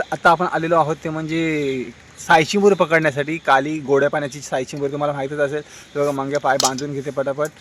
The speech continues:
आज पाय आणलेले आहेत आपण. पाय बांधून आज, अ, चिंबोरी पकडणार आहोत. कारण भरपूर, अ, महिन्याने जवळजवळ, अ, ही आज सायचिंबोरींची व्हिडिओ होती. कारण पाऊस, अचानक पाऊस पडल्यामुळे पाणी खजूल झालेलं आहे. तुम्हाला दिसत आहे बघा, पाठीमागं पाणी पूर्ण खजूल आहे.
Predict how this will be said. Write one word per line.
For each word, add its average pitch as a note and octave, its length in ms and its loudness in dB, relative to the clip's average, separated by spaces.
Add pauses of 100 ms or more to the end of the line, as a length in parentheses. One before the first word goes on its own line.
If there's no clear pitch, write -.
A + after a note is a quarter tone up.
(180)
आज - 120 -10
पाय C#3 240 2
आणलेले C#3+ 280 -4
आहेत C#3+ 120 -4
आपण. D3 240 -6
पाय C3+ 260 0
बांधून F3 320 -2
आज, E3+ 180 -2
अ, E3 300 0
चिंबोरी D#3 260 -4
पकडणार D3+ 400 0
आहोत. D#3 180 2 (440)
कारण D3 200 -4
भरपूर, F3 720 0
अ, D#3 40 0
महिन्याने D#3 420 -6
जवळजवळ, D#3 360 0
अ, D3 200 4
ही C#3+ 160 -2
आज C#3 300 -2 (140)
सायचिंबोरींची D3 580 -6
व्हिडिओ C#3+ 220 -4
होती. C#3+ 140 0
कारण D3 140 0
पाऊस, D3 380 0
अचानक C3 400 -2
पाऊस D3 220 0
पडल्यामुळे D#3 400 -2 (140)
पाणी D3 280 -2
खजूल D3 220 -8
झालेलं D3+ 220 0
आहे. D#3 100 0 (360)
तुम्हाला D3 220 0
दिसत C#3+ 160 -2
आहे D#3 200 4
बघा, D3 160 -2
पाठीमागं C#3 440 -2
पाणी C3+ 240 -2
पूर्ण F#3 420 -6
खजूल D#3 320 -2
आहे. D#3+ 120 2